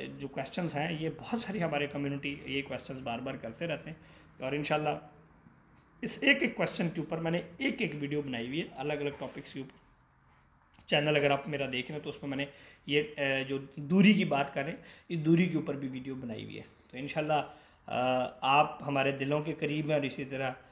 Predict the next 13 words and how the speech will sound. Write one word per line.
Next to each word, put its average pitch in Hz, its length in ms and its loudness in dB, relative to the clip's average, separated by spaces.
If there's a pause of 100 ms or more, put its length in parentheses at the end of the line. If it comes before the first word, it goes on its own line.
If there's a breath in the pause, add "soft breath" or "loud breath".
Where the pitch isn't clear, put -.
(180 loud breath)
स्मार्ट 131 380 0
सिटी 139 240 -4
शहर 135 300 -2
के 135 260 -2
करीब 123 380 -6
है। 123 100 0
और 120 100 -4
इंशाल्लाह 117 600 -6 (400 loud breath)
अल्लाह 120 240 -4
पाक 120 300 0
सबको - 300 -8
कामयाब 110 480 -4
करे। - 260 -12